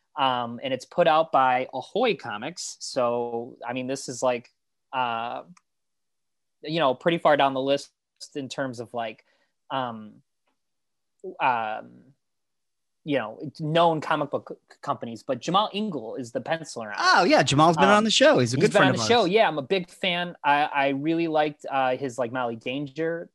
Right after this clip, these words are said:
Speaker 1: uh, right? That
Speaker 2: Yep.
Speaker 1: was his that he did. And so I found this book, and it's a cool concept. So the idea is that,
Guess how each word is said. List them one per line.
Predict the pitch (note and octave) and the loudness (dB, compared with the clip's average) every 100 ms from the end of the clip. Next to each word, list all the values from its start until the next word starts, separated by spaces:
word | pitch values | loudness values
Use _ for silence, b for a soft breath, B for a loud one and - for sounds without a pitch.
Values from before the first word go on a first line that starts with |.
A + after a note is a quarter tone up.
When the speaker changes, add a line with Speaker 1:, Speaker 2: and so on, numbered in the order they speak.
| - | -4
Speaker 1:
uh, | D3 D3 | 0 0
right? | C3+ D#3+ | 0 -2
That | D#3+ | 0
Speaker 2:
Yep. | C#3+ | -2
Speaker 1:
was | D#3+ | -4
his | F3 E3 | -10 -10
that | F3 | -10
he | F3 | -8
did. | G3 F3+ _ _ _ | -10 -12 _ _ _
And | D#3 D3 C#3 C#3 | 0 2 0 -4
so | - C#3+ C#3 C3+ C3 C3 - _ | 2 4 6 2 -2 -8 -16 _
I | D3 | -4
found | D3 D#3 C#3 C#3+ | -2 -2 -2 -2
this | A3 C4+ | -2 -2
book, | - C#3+ C3+ - - | 0 0 0 -2 -6
and | E3 D3+ | 0 0
it's | D3 - | 0 -6
a | |
cool | - C#4 D4 G3 - | -4 2 2 2 -2
concept. | - F#3 F3 - C3 F3 | -8 -6 -6 -4 -6 -6
So | - | -6
the | C#3+ C#3+ | -2 -2
idea | C#3 G#3+ G#3 | -4 -4 -4
is | C#3+ | -2
that, | D3 C#3 C3+ | -2 -2 -2